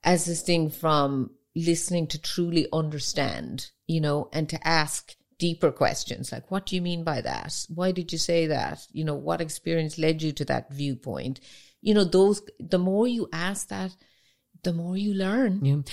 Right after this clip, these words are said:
Speaker 2: And
Speaker 1: know?
Speaker 2: a question is a very good way in, because I think it's
Speaker 1: Yes.
Speaker 2: asking somebody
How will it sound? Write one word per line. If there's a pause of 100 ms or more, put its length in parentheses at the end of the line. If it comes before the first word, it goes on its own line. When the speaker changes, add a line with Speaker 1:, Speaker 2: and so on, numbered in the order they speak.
(160)
Speaker 2:
And
Speaker 1:
know?
Speaker 2:
a
question
is
a
very
good
way
in,
because
I
think
it's
Speaker 1:
Yes.
Speaker 2:
asking
somebody